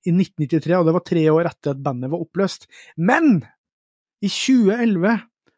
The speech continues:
så ble bandet gjenforent, og de spilte inn en, eh, et album eller en E P, alt ettersom, som heter for Complete Control Session. Og det høres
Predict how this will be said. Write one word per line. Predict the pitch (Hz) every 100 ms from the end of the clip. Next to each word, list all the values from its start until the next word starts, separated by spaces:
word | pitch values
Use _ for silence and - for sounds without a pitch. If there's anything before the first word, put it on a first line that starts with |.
| _ -
så | - 196
ble | 214 208
bandet | 160 160 190
gjenforent, | 151 131 156 165 - - _
og | 160 190
de | 196
spilte | - 226 196 -
inn | 165 - -
en, | 180 185 190 190
eh, | 190 190 190 180 _ _ - _ -
et | 156
album | 185 165 147 151 196
eller | 196 185
en | 208
E | 202 180 139 -
P, | 190
alt | 208 180 196
ettersom, | 170 143 202 214 _ _ _
som | - 175
heter | 170
for | 175
Complete | - 185 - 190 196
Control | - 185 156 175 185
Session. | - 151 180 160 _ _ _ _ _ -
Og | 143
det | 147
høres | 170 151 160